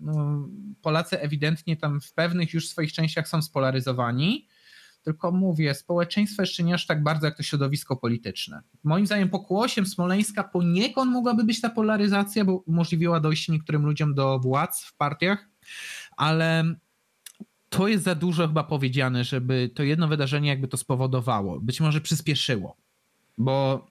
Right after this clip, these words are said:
ten proces i tak by być może następował, tylko wolniej albo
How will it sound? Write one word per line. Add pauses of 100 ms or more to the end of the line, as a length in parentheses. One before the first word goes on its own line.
(140)
ten
proces
i
tak
by
być
może
następował,
tylko
wolniej
albo